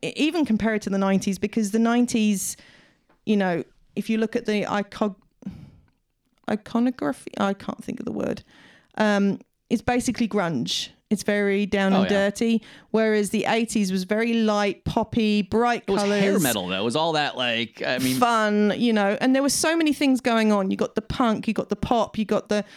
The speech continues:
Speaker 1: you know, there were so many different styles just being chucked in the thing, and there was just stuff from everywhere. It was just like a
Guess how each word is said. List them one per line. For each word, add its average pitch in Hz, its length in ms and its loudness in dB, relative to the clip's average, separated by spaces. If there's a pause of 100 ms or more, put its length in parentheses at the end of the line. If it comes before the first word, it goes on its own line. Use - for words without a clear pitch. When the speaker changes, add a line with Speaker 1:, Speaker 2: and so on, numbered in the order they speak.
(240)
Speaker 1:
you 220 80 2
know, 208 160 2
there 220 120 0
were 226 80 2
so - 420 0
many 262 240 4
different 226 320 -2
styles 214 460 0
just - 180 -4
being 220 220 0
chucked - 600 -2
in 240 200 4
the 214 100 2
thing, 233 300 0
and 190 120 2
there 208 120 2
was 233 160 0
just - 280 -2
stuff - 320 -6
from 247 180 2
everywhere. 180 500 0 (320)
It 233 140 2
was 220 180 2
just - 240 -2
like 220 240 0
a 214 100 4